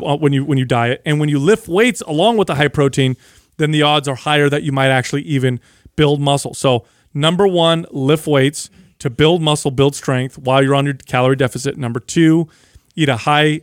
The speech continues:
protein diet. That'll help a lot. And here's number three. I don't think it's a good idea to go too extreme in, in fat or carb cutting. In my experience,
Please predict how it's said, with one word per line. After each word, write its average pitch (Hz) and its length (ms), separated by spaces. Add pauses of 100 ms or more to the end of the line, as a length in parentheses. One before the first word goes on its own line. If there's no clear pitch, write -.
(140)
protein 147 460
diet. 131 380
That'll 131 180
help 131 180
a 139 40
lot. 123 360 (240)
And 143 140
here's 220 200
number 180 260
three. 135 380 (380)
I 160 100
don't 185 340
think 220 200
it's 180 140
a 170 40
good 160 160
idea 160 260
to 151 60
go 147 100
too 202 260
extreme 175 600
in, 139 360
in 127 220
fat 156 480
or 147 160
carb 131 340
cutting. 120 320 (360)
In 131 100
my 160 240
experience, 185 640